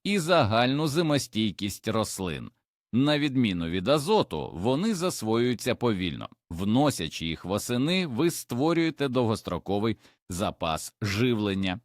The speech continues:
За зиму вони поступово перейдуть у доступну для рослин форму, і до весни ваші грядки будуть повністю заряджені та готові до нового сезону. Але якщо фосфор і калій —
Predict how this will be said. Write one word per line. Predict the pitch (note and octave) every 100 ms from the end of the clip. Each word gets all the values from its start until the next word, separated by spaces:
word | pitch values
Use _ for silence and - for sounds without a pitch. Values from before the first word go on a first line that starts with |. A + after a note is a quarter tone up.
| -
За | G#2 B2 A#2+
зиму | G#2 D#3 A2+ F#2+
вони | G#2+ A2+
поступово | B2+ B2 D3 B2+ D#3+ D#3+ C3
перейдуть | C#3+ C#3+ C#3+ D3 G3 -
у | F3
доступну | D#3 D#3+ - D3+ A2+ F2 E2
для | E2+ E2+
рослин | E2+ - F2 D#2
форму, | - C3+ F#3 G#3+ G#3 G3+ -
і | C3+
до | E2+ E2+
весни | E2 G#2 - F#3+ A3 - _ -
ваші | F2+ F3 - D#3+
грядки | A#2+ C3 C3+ - B2+
будуть | G2 F2+ E2
повністю | - B2 C3 C3 A#2+ - C3 - _
заряджені | F#2+ F2+ A2+ F#2 D2 C2 D#2 A2 C3 - _ _
та | A#3
готові | G#3 G3 C3+ C3+ C3
до | A#2
нового | G#2+ F#2 E2+ F2+
сезону. | - A2+ C3+ G#2 C#2+ - _ _ _
Але | - G#2+ G2 F#2+
якщо | F#2+ F#2 - F2
фосфор | - D#3+ G3+ - D#3
і | G#2
калій — | - D#3+ E3+ F2+